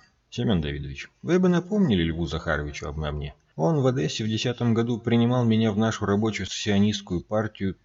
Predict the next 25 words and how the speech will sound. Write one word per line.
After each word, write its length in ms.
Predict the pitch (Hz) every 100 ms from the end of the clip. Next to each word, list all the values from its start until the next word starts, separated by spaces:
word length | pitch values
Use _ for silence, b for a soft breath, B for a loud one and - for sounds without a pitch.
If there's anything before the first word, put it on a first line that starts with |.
| _
Паалей 540 | 98 98 95 104 101
Цион». 500 | - 113 107 85 71 - _ _ _ _ _ _ _ _ -
«Да 60 | -
не 80 | 160
волнуйся 480 | 165 175 180 - -
ты, 120 | 85
Моня, 300 | 80 82 73
товарищ 460 | 95 110 117 -
Мехлис 380 | 120 117 - -
помнит 480 | - 160 151 87 -
обо 180 | 82 82
всех 260 | 80 85 -
своих 300 | 82 78 -
соратниках. 680 | 80 76 - 65 - - _ _
Думаешь, 400 | 120 139 135 127
почему 440 | 131 - 156 160 104
никого 400 | 82 98 95 85
из 120 | 82
нас 320 | 107 107 -
не 100 | 87
коснулась 500 | 90 85 98 82 -
лапа 280 | 90 85 78
Ежова 460 | 76 85 82 73 73
и 160 | 92
Берии? 440 | 78 76 69 69